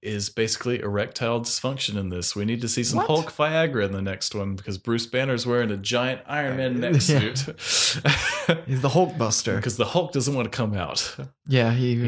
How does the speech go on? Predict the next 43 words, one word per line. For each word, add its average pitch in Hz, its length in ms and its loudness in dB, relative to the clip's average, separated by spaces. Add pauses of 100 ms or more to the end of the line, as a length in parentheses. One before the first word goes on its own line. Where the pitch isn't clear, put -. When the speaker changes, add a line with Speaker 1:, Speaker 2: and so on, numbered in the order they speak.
(120)
Speaker 1:
He's 117 100 2
not 139 160 4
Speaker 2:
afraid. 143 100 2
Speaker 1:
coming 135 180 6
out 127 140 2
to 131 80 0
play 131 220 2
for 131 160 -2
this, - 580 0
and 92 400 -6
he's, 95 300 -4
he's, 104 460 -4
he's 110 200 -2
scared, 117 640 2
he's 123 200 2
scared 143 360 4
of 135 120 0
Thanos 101 720 0
for 98 120 -6
sure. 90 480 -6
Speaker 2:
What 123 220 0
do 131 80 2
you 113 160 2
hope 120 280 0
to - 100 -8
see - 220 -2
in - 80 -6
this - 220 -8
movie? - 340 -4 (680)
Speaker 1:
What 123 100 -4
do 117 100 2
I 110 60 0
hope 110 220 -2
to 113 80 -8
see 104 240 0
in 98 80 -2
this 92 160 -4
sequel? - 340 -4
How 107 160 -4
do, 117 120 2 (180)
what, 139 320 -10
I 127 260 -4 (120)
don't 135 640 -4